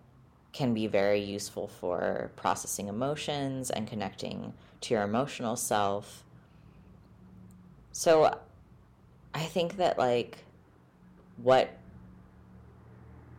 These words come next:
I think that in the general collective, this is becoming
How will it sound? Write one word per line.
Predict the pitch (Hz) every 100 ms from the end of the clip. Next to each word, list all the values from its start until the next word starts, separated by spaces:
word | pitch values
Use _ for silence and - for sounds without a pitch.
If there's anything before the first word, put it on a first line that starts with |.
| - 143
I |
think | 180 175
that | 143 110
in | 127 147
the | 120
general | 104 107 123 113
collective, | 107 104 101 98 - 104 92 - - - - - -
this | 117 117
is | -
becoming | 120 117 107 104 101 101 101